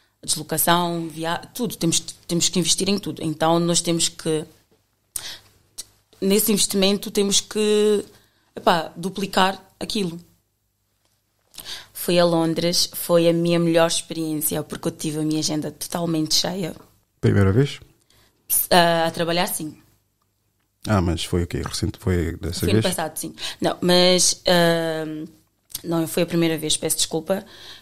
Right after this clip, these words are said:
Speaker 1: Eu, em dois mil e vinte e dois, tentei fazer essa aventura em fevereiro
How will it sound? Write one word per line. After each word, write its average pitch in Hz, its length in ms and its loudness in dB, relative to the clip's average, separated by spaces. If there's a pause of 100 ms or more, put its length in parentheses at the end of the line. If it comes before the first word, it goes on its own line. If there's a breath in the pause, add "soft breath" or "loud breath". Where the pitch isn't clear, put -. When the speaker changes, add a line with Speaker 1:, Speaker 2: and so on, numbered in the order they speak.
(180 loud breath)
Speaker 1:
Eu, 180 680 2
em 185 120 0
dois 196 160 2
mil 208 160 0
e 202 60 -2
vinte 202 200 0
e 196 60 -2
dois, 170 540 2 (600)
tentei 180 240 0
fazer 180 260 2
essa 180 180 2
aventura 160 600 2
em 160 60 -2
fevereiro 156 600 -4